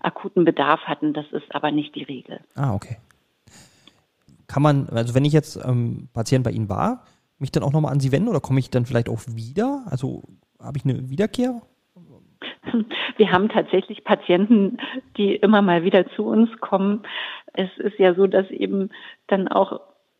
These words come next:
Speaker 1: oftmals akute Dinge eintreten, wie eben diese Brüche, von denen ich schon erzählt habe.
Speaker 2: Ja.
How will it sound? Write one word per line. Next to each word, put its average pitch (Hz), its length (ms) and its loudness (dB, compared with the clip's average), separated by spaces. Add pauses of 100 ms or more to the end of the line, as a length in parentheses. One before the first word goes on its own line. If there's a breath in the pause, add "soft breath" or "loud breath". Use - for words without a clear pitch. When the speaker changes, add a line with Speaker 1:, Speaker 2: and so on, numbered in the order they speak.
(200)
Speaker 1:
oftmals 196 500 0
akute 202 440 0
Dinge 202 320 2
eintreten, 190 580 0
wie 196 220 -4
eben 190 220 2
diese 185 260 0
Brüche, 220 400 2
von 175 220 -4
denen 180 180 0
ich 190 120 -6
schon 180 180 -2
erzählt 190 540 2
habe. 160 280 4
Speaker 2:
Ja. 123 200 4